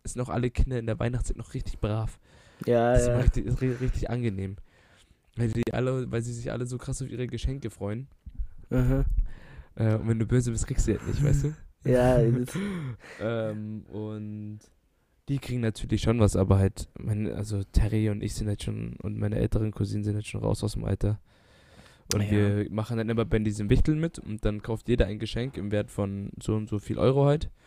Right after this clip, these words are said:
Speaker 2: Mhm.
Speaker 1: Und dann, äh, wird gezogen.
Speaker 2: Ah, ah ja, das habt ihr letztes, letztes Jahr auch gemacht. Hast du auch irgendwie AirPods bekommen oder so,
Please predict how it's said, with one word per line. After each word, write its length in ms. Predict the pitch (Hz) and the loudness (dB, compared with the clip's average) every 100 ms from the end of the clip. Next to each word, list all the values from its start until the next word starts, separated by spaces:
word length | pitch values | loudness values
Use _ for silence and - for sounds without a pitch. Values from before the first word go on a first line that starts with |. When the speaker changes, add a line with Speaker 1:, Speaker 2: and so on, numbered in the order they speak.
| - - - | -20 -12 -4
Speaker 2:
Mhm. 320 | 120 123 135 - | 0 0 -2 -4
Speaker 1:
Und 140 | 104 | -4
dann, 400 | 110 110 107 104 104 | 0 0 -2 -6 -6
äh, 320 | 98 104 110 | -4 -4 -4
wird 140 | 113 | -6
gezogen. 600 | - - - 113 107 101 - - _ _ - - _ _ - | -6 -8 -6 -6 -6 -8 -12 -20 _ _ -20 -20 _ _ -2
Speaker 2:
Ah, 560 | 107 131 139 131 117 - | 2 4 6 4 2 0
ah 140 | 113 | 4
ja, 280 | 131 139 139 | 8 8 8
das 200 | 131 - | 4 2
habt 180 | 151 - | 2 6
ihr 100 | 127 | 8
letztes, 680 | 127 139 - 139 135 - - | 8 6 6 8 8 4 -4
letztes 460 | 120 135 - 131 | 2 2 2 2
Jahr 120 | 131 117 | 4 4
auch 140 | - | 4
gemacht. 340 | 120 117 123 | 2 0 -2
Hast 160 | 127 - | -4 -2
du 80 | 120 | -2
auch 80 | - | 0
irgendwie 420 | 135 139 123 120 117 | 0 2 2 2 4
AirPods 440 | 139 - 120 - | 2 4 0 0
bekommen 380 | 120 - 120 120 | -8 -4 -4 -2
oder 220 | 120 117 | -2 -4
so, 120 | 117 | -4